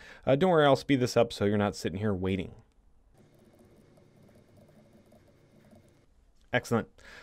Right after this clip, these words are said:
Looks like we have all of our data into the calculator and we're ready to move on to the next step. We want to go into calc, so that's under F two.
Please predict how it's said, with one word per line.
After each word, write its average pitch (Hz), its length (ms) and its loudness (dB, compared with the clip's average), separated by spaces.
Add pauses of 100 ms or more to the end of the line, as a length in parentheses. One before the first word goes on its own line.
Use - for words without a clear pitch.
(140)
Looks - 140 -6
like 151 180 2
we 131 100 4
have 117 160 4
all 139 240 8
of 131 100 4
our 123 140 6
data 117 420 4
into 120 220 -4
the 101 100 2
calculator 214 560 0 (220)
and 113 80 -2
we're 110 40 2
ready 131 260 4
to 113 120 -8
move 113 240 0
on 107 160 0
to 117 120 -10
the 104 60 -2
next 101 220 -4
step. - 240 -6 (960)
We 190 100 0
want 202 240 4
to 160 100 -2
go 143 240 6
into 135 680 0
calc, - 480 0
so - 180 -12
that's 110 240 0
under 113 220 0
F 110 200 -6
two. 110 300 -4